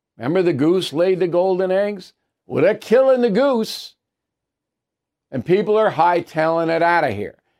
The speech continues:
You think that's gonna change? It's getting worse here.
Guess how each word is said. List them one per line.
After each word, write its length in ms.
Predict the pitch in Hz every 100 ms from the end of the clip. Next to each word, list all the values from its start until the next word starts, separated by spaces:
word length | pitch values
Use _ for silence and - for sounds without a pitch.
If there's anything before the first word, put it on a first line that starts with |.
| _
You 100 | 117
think 240 | - 180
that's 220 | 196 185 -
gonna 200 | 190 180
change? 540 | 185 196 196 185 - _ _
It's 300 | - 170 -
getting 680 | - 190 185 175 175 170 170
worse 480 | 185 202 196 165 -
here. 500 | - 156 147 127